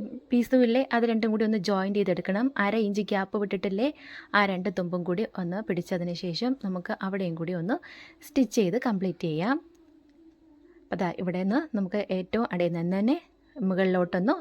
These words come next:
സ്റ്റിച്ച് ചെയ്തെടുക്കാം. അപ്പോൾ ദാ ഇതുപോലെയാണ് നമ്മൾ സ്റ്റിച്ച് ചെയ്തപ്പോൾ കിട്ടിയിരിക്കുന്നത്. ദാ ഈ ഒരു ഷേപ്പിൽ. ഇനി നമുക്ക് ഈ ചീത്തവശം ഉള്ളിലോട്ട് വരുന്ന രീതിയിലൊന്ന്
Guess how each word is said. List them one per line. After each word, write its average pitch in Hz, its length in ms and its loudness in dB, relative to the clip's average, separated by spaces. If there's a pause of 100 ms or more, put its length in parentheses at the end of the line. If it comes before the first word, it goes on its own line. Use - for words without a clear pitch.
(180)
സ്റ്റിച്ച് 196 280 0
ചെയ്തെടുക്കാം. 170 560 -4 (640)
അപ്പോൾ - 180 -4
ദാ 185 120 4
ഇതുപോലെയാണ് 175 460 2
നമ്മൾ 233 180 2
സ്റ്റിച്ച് - 240 -2
ചെയ്തപ്പോൾ 208 320 2
കിട്ടിയിരിക്കുന്നത്. 180 640 0 (800)
ദാ - 60 -8 (100)
ഈ 190 80 4
ഒരു 180 160 2
ഷേപ്പിൽ. 175 340 -2 (1700)
ഇനി 277 100 6 (100)
നമുക്ക് 247 280 4 (240)
ഈ 226 40 0 (1160)
ചീത്തവശം 226 520 2 (140)
ഉള്ളിലോട്ട് 190 480 4 (200)
വരുന്ന 190 220 0 (120)
രീതിയിലൊന്ന് 175 460 0